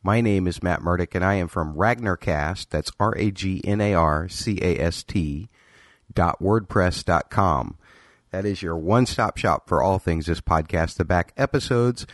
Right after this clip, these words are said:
We also put up polls between Thursday and Sunday mornings for you to participate in, in order to rate the episode that is aired each week, uh, as they air. And,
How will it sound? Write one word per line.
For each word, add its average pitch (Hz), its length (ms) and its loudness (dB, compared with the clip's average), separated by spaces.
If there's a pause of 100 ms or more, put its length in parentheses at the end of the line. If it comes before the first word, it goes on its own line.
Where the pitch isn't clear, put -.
(240)
We 110 140 0
also 131 280 -2
put 147 200 -2
up - 180 -4
polls 104 580 0
between 92 580 -2
Thursday 107 1400 -2 (120)
and 82 640 -2
Sunday 101 560 0
mornings 98 680 0 (400)
for 104 160 0
you 95 240 4
to 98 100 -2
participate 95 680 -2
in, 98 240 0
in 87 100 0
order 87 300 0
to 82 420 -2 (320)
rate 107 560 -2 (680)
the 95 300 -2
episode 107 540 0
that 101 160 0
is - 180 -4
aired 98 240 0
each 104 320 -6
week, - 380 -4 (400)
uh, 80 280 -2
as 85 300 0
they 82 180 -2
air. 90 280 0 (800)
And, 135 520 0